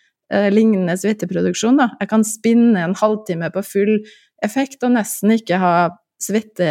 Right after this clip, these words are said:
i panna, liksom. Toksinene skilles jo ut i svetten,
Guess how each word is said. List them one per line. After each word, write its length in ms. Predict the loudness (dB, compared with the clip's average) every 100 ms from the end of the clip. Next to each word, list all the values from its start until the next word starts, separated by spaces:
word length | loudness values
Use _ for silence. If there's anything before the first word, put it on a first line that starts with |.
| 0 -2
i 40 | 0
panna, 280 | 0 0
liksom. 340 | -2 0 -2 -2 _ _ -20 -20 _ _ _ _ _ _ _ _ -6
Toksinene 640 | -4 -2 2 2 0 -2
skilles 380 | 2 2 2 -2
jo 80 | -2
ut 100 | -2
i 60 |
svetten, 460 | -2 -4 0 0